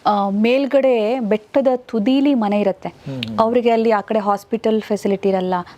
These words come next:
Speaker 1: ದಿನಸಿ ತಗೊಳಕ್ಕಾಗಲ್ಲ, ಯಾವುದೇ ರೀತಿಯ, ಆ, ವ್ಯವಸ್ಥೆ ಇಲ್ದಿರುವಂತಹ ರಿಮೋಟ್ ಏರಿಯಾ, ತುಂಬಾ ಕುಗ್ರಾಮ. ಅದರ ಕೆಳಗಡೆ ನೋಡಿದ್ರೆ ದೊಡ್ಡ ಪ್ರಪಾತ ಆಗಿ ನದಿ ಇರತ್ತೆ.
Speaker 2: ಹ್ಮ್, ಹ್ಮ್, ಹ್ಮ್.
Speaker 1: ಆ ನದಿಯ ಈ ಕಡೆ ರಸ್ತೆಲ್ ನಾವ್ ಹೋಗ್ತಾ ಇರ್ತೀವಿ.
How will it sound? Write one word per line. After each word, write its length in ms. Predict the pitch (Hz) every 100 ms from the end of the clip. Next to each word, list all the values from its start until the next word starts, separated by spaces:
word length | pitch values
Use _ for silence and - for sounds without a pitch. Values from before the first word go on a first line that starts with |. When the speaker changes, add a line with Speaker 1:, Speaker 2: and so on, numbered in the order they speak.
| 190
Speaker 1:
ದಿನಸಿ 320 | 226 240 240
ತಗೊಳಕ್ಕಾಗಲ್ಲ, 800 | 269 214 208 208 - 185 180 180 175
ಯಾವುದೇ 400 | 175 170 208 262
ರೀತಿಯ, 380 | 262 - 247 277 320 - - -
ಆ, 480 | - 226 214 208 202
ವ್ಯವಸ್ಥೆ 460 | 202 220 240 - 269
ಇಲ್ದಿರುವಂತಹ 520 | 240 226 220 220 226
ರಿಮೋಟ್ 420 | 247 220 220 247 233
ಏರಿಯಾ, 200 | 185 185
ತುಂಬಾ 240 | 240 254
ಕುಗ್ರಾಮ. 540 | 254 208 180 214 190 180 - - - - -
ಅದರ 160 | 233 285
ಕೆಳಗಡೆ 480 | 285 254 254 285 294
ನೋಡಿದ್ರೆ 600 | 262 233 214 233 294 - -
ದೊಡ್ಡ 260 | 214 214 220
ಪ್ರಪಾತ 520 | - 226 208 233 247 254
ಆಗಿ 220 | 214 233
ನದಿ 300 | 226 190 214
ಇರತ್ತೆ. 280 | 202 196 190
Speaker 2:
ಹ್ಮ್, 320 | - 170 110
ಹ್ಮ್, 120 | 208
ಹ್ಮ್. 280 | - 156 101 - -
Speaker 1:
ಆ 140 | 214 240
ನದಿಯ 420 | 233 220 262 294
ಈ 300 | - 233 285
ಕಡೆ 420 | - 247 320 - -
ರಸ್ತೆಲ್ 400 | 214 - 311 294
ನಾವ್ 160 | 233
ಹೋಗ್ತಾ 320 | 226 202 208
ಇರ್ತೀವಿ. 360 | 196 - 185